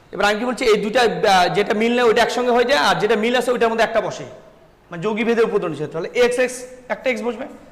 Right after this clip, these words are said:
তাহলে শূন্যস্থানে আমাদের এক্স বসবে, শেষ। তাহলে ওয়াই প্লাস জেড, ওয়াই আর জেড যদি যোগ করি, তাহলে ধ্রুবক, আহ,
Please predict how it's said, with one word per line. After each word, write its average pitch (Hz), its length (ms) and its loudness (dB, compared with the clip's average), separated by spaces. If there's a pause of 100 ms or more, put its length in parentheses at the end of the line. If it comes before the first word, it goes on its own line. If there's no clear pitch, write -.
(140)
তাহলে 175 100 -14
শূন্যস্থানে 220 420 -8
আমাদের 226 200 -6
এক্স 170 160 -8
বসবে, 113 320 -18
শেষ। 165 200 -12 (640)
তাহলে 170 140 -4
ওয়াই 185 320 2
প্লাস 226 160 2
জেড, 220 140 2
ওয়াই 190 280 4
আর 202 140 2
জেড 202 180 2
যদি 190 160 -6
যোগ 214 100 -2
করি, 262 140 -4
তাহলে 233 180 -2
ধ্রুবক, 190 300 -2
আহ, 175 500 0